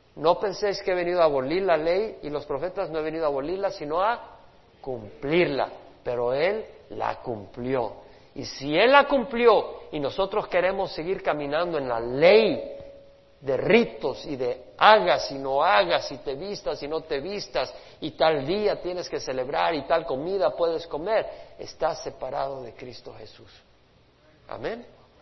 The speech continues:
Lo dice la palabra. Vamos a pararnos. Padre, te damos gracias por la libertad que tenemos en Cristo Jesús, Señor,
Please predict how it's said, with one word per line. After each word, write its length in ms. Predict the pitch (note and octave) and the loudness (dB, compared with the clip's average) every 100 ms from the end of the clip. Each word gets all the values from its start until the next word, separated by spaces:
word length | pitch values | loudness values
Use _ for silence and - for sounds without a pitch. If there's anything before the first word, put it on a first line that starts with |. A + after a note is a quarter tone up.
| - - | -18 -8
Lo 100 | A#2+ | -6
dice 240 | B2+ C#3 | -6 -4
la 120 | A#2 | -4
palabra. 400 | - A2+ G#2+ A2+ | -4 -6 -6 -4
Vamos 160 | D3 C#3 | -2 -4
a 80 | - | -4
pararnos. 520 | A2 A2 A2 G2 - _ _ _ _ _ _ - - _ - _ - - - - - | -4 -6 -10 -16 -20 _ _ _ _ _ _ -20 -20 _ -20 _ -20 -20 -20 -8 10
Padre, 240 | F#3+ A3 | 12 12
te 100 | - | 10
damos 320 | G3 F#3+ E3+ | 8 8 6
gracias 560 | D3 G3 A#3 - A#3+ G#3 | 8 10 10 10 6 6
por 140 | - | 4
la 100 | D#3 | 6
libertad 520 | D3+ C#3+ C#3+ - G#3 G#3 | 6 6 4 10 10 10
que 100 | G#3 | 4
tenemos 480 | F#3 F#3 F#3+ F3+ | 2 2 0 -2
en 120 | D#3+ - | -4 -4
Cristo 380 | F3+ F3+ - | -4 -2 -2
Jesús, 380 | D#3 D#3 - C3+ | -2 -2 -8 -10
Señor, 300 | C3 A#2 A2 | -10 -16 -18